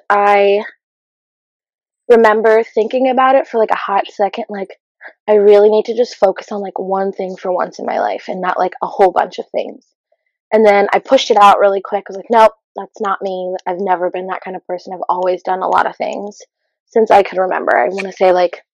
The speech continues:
I was six and I was in, like, dance and, um, theater stuff and tumbling. I was always doing something. But I take care of my mom, so I'm a caregiver. I have a full-time job.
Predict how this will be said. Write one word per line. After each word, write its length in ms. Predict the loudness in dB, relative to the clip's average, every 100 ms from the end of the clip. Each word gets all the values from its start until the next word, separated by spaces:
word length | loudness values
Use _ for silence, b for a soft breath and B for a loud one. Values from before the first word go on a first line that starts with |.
| -6
I 80 | 0
was 120 | 0
six 380 | 0 -2 -2 -2
and 100 | -8
I 40 | -4
was 120 | -4
in, 80 | -2
like, 220 | -4 -6 _ _ _ _ _ _
dance 520 | 4 6 4 2 -8 -16
and, 520 | -8 -8 -8 -12 -14 -16 _
um, 460 | -10 -10 -10 -14 -20 _ _ _ 0
theater 300 | 4 4 2
stuff 580 | -4 2 4 6 2 -2
and 440 | -12 -10 -10 -12 -14 _ _
tumbling. 540 | -4 -4 -2 -4 -6 -6
I 60 | -6
was 120 | -2
always 320 | 0 4 2 2
doing 260 | -4 -4
something. 500 | -4 -6 -4 -10 -10 -14 B B B B B _
But 320 | 4 6 6 2 _ _ _ _ _ -8
I 160 | -4 -2
take 220 | -2 -4
care 240 | -2 -4
of 60 | -2
my 160 | -4 -2
mom, 600 | 0 0 0 -2 -4 -6 -12
so 160 | -2
I'm 140 | 0 2
a 40 |
caregiver. 760 | 0 0 0 0 2 4 4 2 -4
I 120 | -6
have 220 | -4 -4
a 60 | -6
full-time 520 | -4 -4 -2 -2 -2
job. 400 | 0 2 4 2